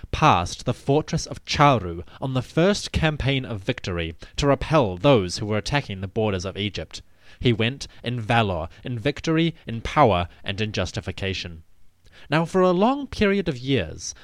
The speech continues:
those enemies had ruled this land which was plundered, every man enslaved before the chiefs who were in Avaris, that is, the Hyksos. For it happened in the time of others, that the garrison was there in the town of Sharuhin,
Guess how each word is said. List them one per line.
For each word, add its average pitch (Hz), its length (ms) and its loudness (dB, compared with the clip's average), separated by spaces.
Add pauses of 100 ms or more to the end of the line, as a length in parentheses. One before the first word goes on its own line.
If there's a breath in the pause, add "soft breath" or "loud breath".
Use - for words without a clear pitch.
(120)
those 175 280 6
enemies 160 480 0 (120)
had 143 140 -2
ruled 147 420 2
this 95 260 -6
land 82 340 -4
which - 180 -6
was 117 120 -4
plundered, 131 500 -6 (320 soft breath)
every 127 300 0
man 123 360 0 (160 loud breath)
enslaved 131 800 0
before 120 260 0
the 117 80 2
chiefs - 480 -4 (140 loud breath)
who 143 80 6
were 131 180 4
in 131 80 0
Avaris, 101 720 0 (220)
that 92 160 0
is, 90 260 -8
the 90 140 -6
Hyksos. - 640 -6 (520 loud breath)
For 190 180 4
it 185 100 2
happened 202 400 2
in 147 120 -2
the 131 60 0
time 123 340 -2
of 98 180 -6
others, 90 540 -2 (240 loud breath)
that 151 220 2 (140 loud breath)
the 185 80 0
garrison 170 600 0
was 113 180 -2
there 127 260 2
in 117 120 -10
the 117 80 -2
town 110 340 -4
of 95 60 -8
Sharuhin, 98 680 0